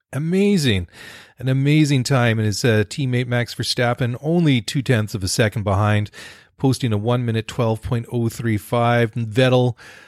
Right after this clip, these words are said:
well, I mean, Max is only two tenths of a second behind his teammate, and Vettel was the third fastest car on the Ferrari. He's almost six tenths of a second behind Daniel Ricciardo. Okay, free practice, still a little bit, uh,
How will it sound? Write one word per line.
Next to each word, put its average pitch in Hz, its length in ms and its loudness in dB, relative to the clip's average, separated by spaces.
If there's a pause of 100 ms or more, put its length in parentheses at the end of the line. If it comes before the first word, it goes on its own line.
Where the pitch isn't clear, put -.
(200)
well, 131 200 -4 (180)
I 123 100 2
mean, 113 280 0 (240)
Max 131 320 0
is 120 140 2
only 123 300 2
two 139 180 -4
tenths 117 320 -2
of 110 40 -10
a 104 40 -8
second 117 340 -2
behind 107 240 0
his 92 100 -4
teammate, 131 640 0 (100)
and 123 420 -4
Vettel 139 420 2
was 110 120 0
the 101 80 -2
third 127 280 0
fastest 117 380 0
car 123 180 0
on 120 100 0
the 104 80 -2
Ferrari. 123 500 0 (320)
He's 151 340 2
almost 131 380 0
six - 200 -4
tenths 131 300 -2
of 113 80 -2
a 104 60 -4
second 113 360 -2
behind 104 600 0
Daniel 104 340 0
Ricciardo. 101 480 -2 (300)
Okay, 127 180 0
free 135 240 0
practice, 123 460 0
still 135 280 0
a 123 40 0
little 117 260 -2
bit, 101 300 -2
uh, 98 320 2